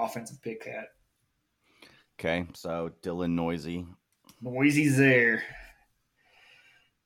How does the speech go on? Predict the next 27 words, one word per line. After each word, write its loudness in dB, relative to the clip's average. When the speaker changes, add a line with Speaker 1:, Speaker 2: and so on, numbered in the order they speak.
Speaker 1:
I -8
could 8
double 6
up 4
on 6
it 2
and 0
<laughs> -
take 8
my 6
other 10
position 2
guy. 2
<laughs> 2
But 4
I 8
still 4
just 0
want 0
more 4
pitching 2
help. 0
<sighs> -14
Who 0
do 6
I 0
want? -2